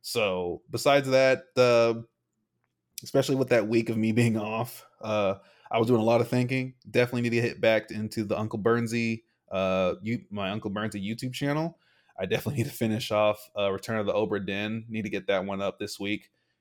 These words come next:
and then kinda look to put some more stuff on, uh,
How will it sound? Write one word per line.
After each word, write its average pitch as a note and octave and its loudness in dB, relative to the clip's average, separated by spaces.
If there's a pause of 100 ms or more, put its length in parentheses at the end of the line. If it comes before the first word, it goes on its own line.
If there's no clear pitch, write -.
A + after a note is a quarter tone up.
(160)
and G2 -8
then G2 0
kinda G2+ -4
look G2+ -2
to - -20
put G2 -8
some G2+ -8
more F#2+ -4
stuff - -4
on, F#2 -8 (360)
uh, E2+ -8